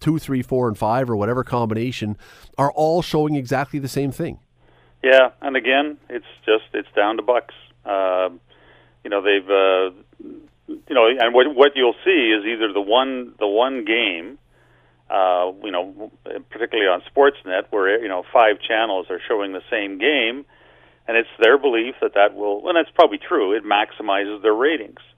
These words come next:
Speaker 2: So they go to the advertiser and say, "Here's our numbers, and therefore, uh, pay this amount for your ads."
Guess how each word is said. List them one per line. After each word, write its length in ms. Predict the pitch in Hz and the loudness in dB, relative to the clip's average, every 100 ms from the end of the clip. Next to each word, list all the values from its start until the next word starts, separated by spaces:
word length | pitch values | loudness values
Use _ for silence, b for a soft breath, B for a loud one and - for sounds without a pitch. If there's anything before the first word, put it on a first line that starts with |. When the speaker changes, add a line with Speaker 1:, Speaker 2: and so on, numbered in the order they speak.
| _ | _
Speaker 2:
So 80 | 120 | -6
they 100 | 101 | -2
go 140 | 101 95 | -2 0
to 40 | |
the 100 | 98 | 2
advertiser 720 | 113 139 135 123 120 120 123 | 2 2 0 2 2 0 -4
and 120 | 104 92 | -6 -6
say, 320 | 95 92 90 | -6 -4 -4
"Here's 220 | 87 101 95 | -4 -4 -2
our 100 | 90 | 0
numbers, 540 | 117 143 147 139 127 - _ b b b b b b b - | 2 2 4 2 0 -10 _ b b b b b b b -8
and 420 | 95 95 95 98 | -4 -6 -8 -8
therefore, 840 | 101 95 - 98 95 95 95 95 | -6 -6 -4 -2 0 0 0 0
uh, 40 | 95 | -2
pay 260 | - 101 | -4 -4
this 160 | 98 127 | -2 -4
amount 260 | 92 85 85 | -4 -6 -6
for 100 | 95 | -8
your 220 | 90 101 | -8 -4
ads." 280 | 139 80 - | -2 -2 -6